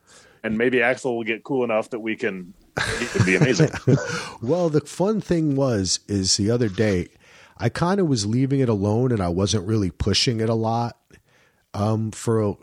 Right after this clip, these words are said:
Speaker 2: couple weeks, I was just letting it go on its own, and, and the votes were trickling in. I would get, like, fifteen, ten, whatever a day, maybe fifteen a day, you know, that was cool.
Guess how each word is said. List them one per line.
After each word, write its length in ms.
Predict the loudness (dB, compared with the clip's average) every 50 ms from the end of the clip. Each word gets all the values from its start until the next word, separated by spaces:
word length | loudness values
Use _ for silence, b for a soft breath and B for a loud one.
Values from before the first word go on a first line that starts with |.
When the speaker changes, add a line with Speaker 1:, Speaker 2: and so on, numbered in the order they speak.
| -8
Speaker 2:
couple 360 | -4 -2 -2 0 0 0 0 0
weeks, 420 | 0 0 0 0 -2 -2 -2 0
I 100 | 2 2
was 140 | 2 2 2
just 240 | 2 0 0 0 0
letting 340 | 0 0 0 0 0 0 0
it 160 | -2 -2 0
go 220 | 0 0 2 2 2
on 140 | 2 2 0
its 200 | 0 0 0 0
own, 300 | 0 2 2 0 0 0
and, 180 | -2 -2 -4 -4
and 200 | -2 0 0 0
the 40 | 0
votes 440 | 0 0 0 0 0 -2 -2 -2
were 80 | -2 -2
trickling 580 | -2 -2 -2 -2 -2 -2 0 -2 0 0 0 0
in. 260 | 2 2 2 2 2
I 120 | 2 0
would 160 | 0 0 0
get, 160 | 0 -2 -2 -2
like, 260 | -4 -6 -6 -6 -8
fifteen, 800 | -12 -6 -2 -2 -2 -2 -2 _ -8 -4 -2 -2 0 -2 -2 -4
ten, 580 | -4 -4 -2 -2 0 0 2 0 0 0 0
whatever 420 | 0 0 2 2 2 2 2 0 0
a 60 | 0
day, 360 | 0 0 2 2 4 4 2
maybe 260 | 2 2 0 0 -2 -4
fifteen 800 | -6 -2 -2 -2 -2 -2 -4 -6 -4 -4 -2 0 0 0 0
a 60 | 0 0
day, 320 | 0 2 2 2 2 2
you 160 | 2 0 0
know, 160 | 0 0 0
that 140 | 0 0 0 0
was 100 | -2 -4
cool. 400 | -4 -2 -2 -2 0 -2 -4 -6